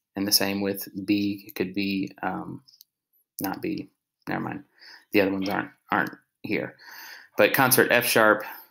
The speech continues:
you know, could also be read as concert G flat. And again, they have to go through, they have to fill all this stuff out, write in the accidentals.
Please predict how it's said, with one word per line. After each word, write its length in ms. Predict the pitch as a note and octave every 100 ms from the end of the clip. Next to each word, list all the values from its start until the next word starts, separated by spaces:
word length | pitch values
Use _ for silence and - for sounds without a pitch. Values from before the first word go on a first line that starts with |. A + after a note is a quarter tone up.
| _
you 140 | - G2+
know, 180 | F#2 F#2
could 160 | -
also 240 | G2+ F#2+ G2
be 140 | G2
read 320 | G2 G2 G2
as 280 | - F#2 F#2
concert 380 | - F2 F2 -
G 160 | F#2
flat. 360 | F2+ G2 F2+ - _ _ _ _ _ - - _ _
And 100 | F#2+
again, 480 | F#2+ G#2 G#2 G2+ F#2+ -
they 80 |
have 100 | G2+ -
to 40 |
go 160 | G#2 G2+
through, 260 | - A2
they 60 | G2+
have 140 | G2
to 80 | -
fill 180 | - G#2
all 160 | G2+ G2
this 160 | G2
stuff 300 | - G2+ F#2+
out, 340 | G#2 G2 G2 - _ _ _ _ _ _ _ _ _ _ - -
write 180 | G#2+ G#2
in 120 | G#2
the 100 | G2+
accidentals. 800 | G2+ G2+ - G#2 G2+ G2 G2 -